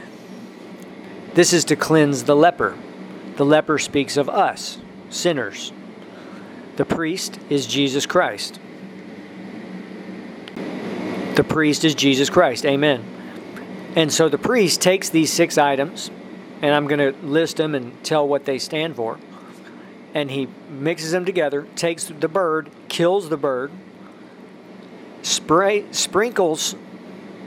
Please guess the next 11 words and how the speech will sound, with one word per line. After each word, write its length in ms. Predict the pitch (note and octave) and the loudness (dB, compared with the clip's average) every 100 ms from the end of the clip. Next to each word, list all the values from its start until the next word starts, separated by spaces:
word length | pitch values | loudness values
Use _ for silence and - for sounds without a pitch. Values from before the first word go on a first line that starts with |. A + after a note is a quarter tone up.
| - - - - - - - | -16 -16 -14 -14 -14 -14 -2
that 260 | B2+ E3 G3 | 4 4 6
leper 340 | E3 E3+ C3+ | 4 6 4
seven 480 | B2+ - E3 E3+ F#3 | 0 4 4 4 0
times 580 | E3+ E3 C#3+ A#2+ G#2+ G#2 | 2 2 2 0 -4 -6
with, 320 | B2+ B2+ - | -2 -2 -2
with 240 | C#3+ C3 - | -4 -2 2
that 260 | C3+ C#3+ | 0 0
bird, 460 | C#3 C3+ B2+ A2 A2 G2 - - - - | 0 2 2 0 -4 -14 -16 -18 -16 -4
which, 260 | - E3 - | 0 0 0
which 320 | - F#3 D3+ | -2 -2 0
has, 400 | D3+ C#3+ B2 - | 2 2 2 -4